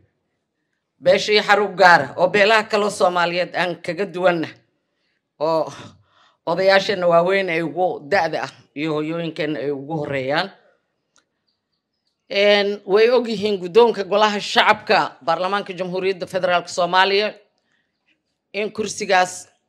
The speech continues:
dadkeennu isku raaceen. Een,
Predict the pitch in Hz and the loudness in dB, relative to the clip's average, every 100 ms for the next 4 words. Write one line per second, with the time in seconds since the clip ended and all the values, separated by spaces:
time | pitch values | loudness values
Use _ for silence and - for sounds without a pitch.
0 | - 156 170 226 214 190 170 - 185 175 | -10 -8 -2 2 2 2 -6 -6 0 2
1 | 151 156 190 220 214 _ _ _ _ _ | 2 2 2 2 -2 _ _ _ _ _
2 | _ _ _ 156 185 185 185 | _ _ _ 0 2 2 0